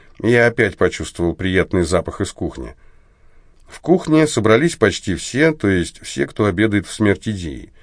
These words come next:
Чарли с Фредом о чём-то разговаривали, Полин собиралась накрывать на стол, остальные просто сидели, она была рада мне. «Привет, странник», — сказала она.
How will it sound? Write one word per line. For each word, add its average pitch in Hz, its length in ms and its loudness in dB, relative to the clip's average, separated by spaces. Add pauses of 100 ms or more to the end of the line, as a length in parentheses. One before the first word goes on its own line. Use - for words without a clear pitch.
(800)
Чарли 147 400 2
с - 80 -2
Фредом 131 420 4
о 92 60 2
чём-то 135 340 2
разговаривали, 101 880 4 (140)
Полин 117 460 0 (340)
собиралась 127 680 2
накрывать 117 580 2
на 101 160 4
стол, 143 440 4
остальные 113 540 2
просто 95 380 -2
сидели, 104 420 -2
она 101 260 2
была 90 240 4
рада 92 220 4
мне. 69 300 -10 (640)
«Привет, 113 340 0
странник», — 156 580 2
сказала 80 480 0
она. 73 240 -6